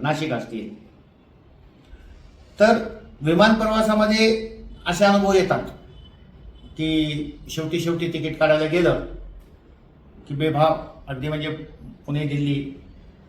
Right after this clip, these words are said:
संभाजीनगर दिल्ली, मुंबई दिल्ली, पंचवीस पंचवीस हजार रुपये तिकीट आकारल्याची उदाहरणं आहेत.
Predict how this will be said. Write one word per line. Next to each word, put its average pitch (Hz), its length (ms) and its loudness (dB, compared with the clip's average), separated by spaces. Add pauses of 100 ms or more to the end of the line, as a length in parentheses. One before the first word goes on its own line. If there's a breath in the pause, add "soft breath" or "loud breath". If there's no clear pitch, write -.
(280)
संभाजीनगर 151 520 0
दिल्ली, 120 460 -8 (840)
मुंबई 151 300 4
दिल्ली, 131 300 0 (440)
पंचवीस 160 300 -4
पंचवीस 165 260 -6
हजार 143 220 -4
रुपये 156 280 -6
तिकीट 143 220 -6
आकारल्याची 135 480 -4
उदाहरणं 139 320 -2
आहेत. 104 120 -6